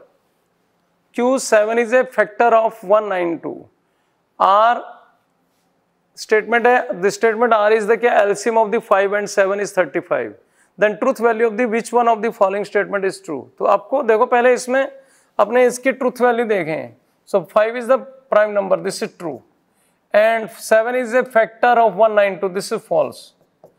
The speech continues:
and this is true, L C M of the five and seven।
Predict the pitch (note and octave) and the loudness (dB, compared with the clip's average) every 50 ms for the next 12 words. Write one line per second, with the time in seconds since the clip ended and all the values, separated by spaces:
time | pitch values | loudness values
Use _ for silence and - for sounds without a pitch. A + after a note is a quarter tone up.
0 | _ _ _ _ _ _ _ - F3 F3 - - - _ _ _ _ _ _ _ | _ _ _ _ _ _ _ -4 -4 -4 -4 -8 -20 _ _ _ _ _ _ _
1 | - _ _ - F3 F#3 F3 - A#3+ A3 - F#3 F3 D3 - - - _ _ _ | -20 _ _ -14 -12 -10 -6 -6 -6 -6 -6 -8 -10 -10 -12 -14 -20 _ _ _
2 | _ _ _ - F3+ F#3+ F#3 - B3 A#3+ A#3+ A#3+ A3+ G#3+ B3+ B3+ C4 - - - | _ _ _ -2 0 0 0 0 0 2 2 0 0 0 -2 -2 -2 -4 -10 -16
3 | - - - _ - G#3 G3+ G#3 G#3 G#3+ A3 G#3+ - - F#3+ E3 D3+ C#3 B2+ A#2+ | -20 -20 -14 _ 0 0 2 2 0 -2 -6 -8 -6 -2 -2 0 0 -2 -4 -10